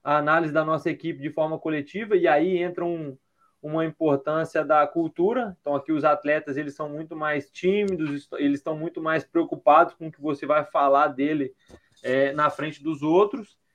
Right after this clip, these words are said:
Então, assim, a gente entendeu que culturalmente e por necessidade que seria melhor da gente fazer essas reuniões individuais. Então, eu faço as reuniões individuais,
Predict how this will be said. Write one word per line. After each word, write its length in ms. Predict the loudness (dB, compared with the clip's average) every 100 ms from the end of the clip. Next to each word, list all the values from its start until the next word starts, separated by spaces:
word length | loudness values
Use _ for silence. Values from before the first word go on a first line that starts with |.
| _
Então, 360 | -12 -4 -2 -2
assim, 180 | -2 -4
a 80 |
gente 260 | -4 -6 -6
entendeu 460 | -4 -2 2 4 4
que 120 | 0
culturalmente 1000 | -4 -2 2 2 2 -2 -6 -6 -10 -12
e 60 |
por 200 | -10 -8
necessidade 760 | -8 -8 -10 -10 -2 2 2 0
que 80 | -4
seria 220 | -4 -4
melhor 300 | -4 -2 -2
da 80 | -2
gente 180 | -8 -6
fazer 480 | -4 -2 -4 -4 -8 _ _ _ _
essas 300 | 0 0 0
reuniões 360 | -4 -4 -6 -8
individuais. 560 | -8 -4 4 6 4 2
Então, 120 | -4
eu 80 | 0
faço 320 | 4 4 2
as 80 | -4
reuniões 320 | -4 -6 -6
individuais, 760 | -8 -6 0 6 6 6 2